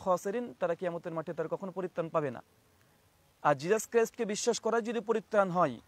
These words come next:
তো আমরা মুসলিমরা এক বাক্যে বলে, জি, আমরা তার জন্ম থেকে একদম স্বর্গে আরোহণ পর্যন্ত পুরোটা বিশ্বাস করি, just ক্রুসিফিকশনের পরের ঘটনাটা আমরা বিশ্বাস করি না। এবং আমরা মনে করি যে জিজাস ক্রাইস্ট তিনিও এসেছিলেন একসময় সালভেশনের জন্য, তিনি সমস্ত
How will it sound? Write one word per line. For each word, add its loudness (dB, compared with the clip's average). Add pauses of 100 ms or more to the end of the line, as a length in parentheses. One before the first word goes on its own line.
তো -2
আমরা -2
মুসলিমরা -2
এক 0
বাক্যে -4
বলে, -2
জি, -6 (300)
আমরা 4
তার 0
জন্ম -2
থেকে -2
একদম -2 (180)
স্বর্গে 2
আরোহণ 2
পর্যন্ত -4
পুরোটা 0
বিশ্বাস -4
করি, -2 (340)
just 0 (100)
ক্রুসিফিকশনের 0
পরের 4
ঘটনাটা 0
আমরা 2
বিশ্বাস -6
করি -2
না। -4 (760)
এবং 4
আমরা 4
মনে -2
করি 0
যে -2
জিজাস -4
ক্রাইস্ট 0
তিনিও -2
এসেছিলেন -2
একসময় -2
সালভেশনের -4
জন্য, -4 (380)
তিনি -2
সমস্ত -4